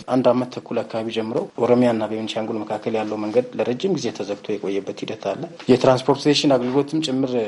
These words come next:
ቁሞ የነበረበትና ትልቅ ችግር ውስጥ ህዝቡ የገባበት አግባብ ነበረና ቅርብ ጊዜ ሁለቱ ክልል መንግስታት ህዝቦችን ወደ አንድ ለማቀራረብ በሰሩት ስራ አንጻራዊ ሰላም አለ ብለን እንቅስቃሴዎችን እያደረግን ባለንበት ዛሬ ጠዋት ላይ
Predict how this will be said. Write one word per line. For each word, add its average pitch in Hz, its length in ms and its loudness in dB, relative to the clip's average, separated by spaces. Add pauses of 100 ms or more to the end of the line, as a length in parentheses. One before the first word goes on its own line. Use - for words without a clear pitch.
(140)
ቁሞ 110 160 -4
የነበረበትና 110 800 -4
ትልቅ - 260 -6
ችግር - 240 -8
ውስጥ 120 280 -6
ህዝቡ 104 260 -4
የገባበት 101 540 -4
አግባብ 104 300 -6
ነበረና 98 400 -8 (100)
ቅርብ 123 200 0
ጊዜ 117 140 2 (280)
ሁለቱ 123 300 0
ክልል 120 240 -2
መንግስታት 113 480 2 (320)
ህዝቦችን 113 500 0
ወደ 107 120 0
አንድ 117 200 0
ለማቀራረብ 107 680 -2
በሰሩት 110 400 0
ስራ - 160 -2 (240)
አንጻራዊ 120 400 6
ሰላም 113 300 2
አለ 101 180 -4
ብለን 117 320 0
እንቅስቃሴዎችን 110 800 2
እያደረግን 104 480 0
ባለንበት 104 480 -4 (120)
ዛሬ 110 220 2
ጠዋት 110 280 2
ላይ 110 180 4